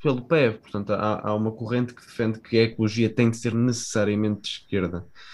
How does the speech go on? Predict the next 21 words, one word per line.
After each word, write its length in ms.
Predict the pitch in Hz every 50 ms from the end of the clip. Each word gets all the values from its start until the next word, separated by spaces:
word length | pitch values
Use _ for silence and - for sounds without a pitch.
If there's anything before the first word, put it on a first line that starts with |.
| - - - - - -
eh, 160 | - 113 113
e 140 | 104 113 117
que 100 | 117 -
tem 160 | - 131 127
que 60 | 123 123
ter 140 | - 135
esta 220 | 127 135 139 - 139
componente 520 | 139 139 139 139 135 139 139 135 135 135
socialista 840 | - - - - 143 139 - - 135 131 127 143 143 139 - - 117
na 140 | 110 117 117
sociedade 480 | 117 - - 127 123 123 123 120 110
e 40 | 113
na, 100 | 110 107
e 200 | 107 - - 110
na 120 | 110 107 107
economia. 640 | 107 104 101 - 117 104 98 98 95 92 90 92 - - - - - - - - - - - - - -
Eh, 800 | - 120 123 120 120 120 113 110 - - 82 - - - - - - - _ _ _ _ _ _ _ _ -
vê 360 | - 135 127 127 156 196 196
nesta, 680 | 185 175 170 165 160 156 - - - 151 139 131 123 113 - - - - -
nesta 540 | - - - - 117 120 123 123 - 131 127
visão 760 | 117 117 131 127 113 110 123 151 165 165 151 135 113 98